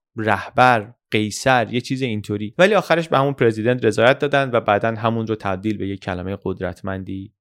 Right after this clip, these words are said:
کردن. ولی خلاصه از زمان جورج واشنگتن در آمریکا رئیس جمهور داریم. بعدم پدران بنیانگذار خیلیاشون یکی یکی آمدن رئیس جمهور شدن، ولی این ماجرای برده‌داری همچنان هست، همچنان هست و موضوع مهمی هم هست و، و این توسعهٔ ایالت‌ها هم هست. یه خورده کار گرفتاری درست کرده.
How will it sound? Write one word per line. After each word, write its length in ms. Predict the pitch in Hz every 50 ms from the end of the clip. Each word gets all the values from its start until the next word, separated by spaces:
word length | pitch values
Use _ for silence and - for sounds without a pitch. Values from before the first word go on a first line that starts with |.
| _ _ -
کردن. 380 | - - 104 98 87 - - - -
ولی 120 | 190 208 226
خلاصه 360 | 214 - 190 170 170 - 196
از 140 | 185 175 156
زمان 340 | 156 143 147 156 156 151
جورج 260 | 127 127 120 123 117 123
واشنگتن 640 | 120 120 - - 123 120 - - 165 196 220 220 - -
در 160 | - 127 131 135
آمریکا 260 | 131 131 123 - 175
رئیس 220 | 175 156 139 131
جمهور 340 | - - 139 131 131 170 180
داریم. 380 | 165 123 113 110 110 120 131 -
بعدم 420 | - 117 123 123 127 127 127 135 139 _ -
پدران 380 | 123 107 104 104 110 117 123
بنیانگذار 680 | 123 113 113 107 104 101 98 101 98 101 98 113 117 120
خیلیاشون 460 | - - 117 113 113 110 - - 107
یکی 240 | 101 95 - - 104
یکی 180 | 95 - -
آمدن 460 | 120 110 104 98 98 107 113 120 - - -
رئیس 260 | 107 110 107 101 -
جمهور 300 | - 104 104 107 131 160
شدن، 340 | - - 165 165 170 185 220 131
ولی 160 | 165 175 185
این 100 | 180 165
ماجرای 360 | 156 139 127 120 123 117 127
برده‌داری 500 | 127 117 110 107 101 107 104 104 104 110
همچنان 580 | 113 113 101 95 - - 95 98 98 101 104 - - _ -
هست، 420 | - 98 95 - - - - - -
همچنان 420 | 110 107 104 - 110 110 110 101
هست 360 | 101 110 131 151 - - -
و 180 | 165 156 151 151
موضوع 400 | 151 110 110 107 104 107 113 107
مهمی 440 | 110 107 104 95 120 139 151 160 165
هم 120 | 165 160 156
هست 340 | 147 160 156 - - -
و، 180 | 156 156 160 160 -
و 240 | 139 139 135 131 139
این 160 | 135 151 151
توسعهٔ 460 | - 143 127 113 - - 120 117 110
ایالت‌ها 460 | 113 113 113 113 110 104 - - 131
هم 60 | 120
هست. 260 | 117 135 147 160 - -
یه 60 | 151
خورده 300 | - 147 135 131 131 127
کار 280 | - - 123 113 110
گرفتاری 500 | 107 110 104 101 104 - - 113 113 135
درست 300 | 214 226 214 196 190 -
کرده. 440 | - 180 170 165 160 165 160 160 156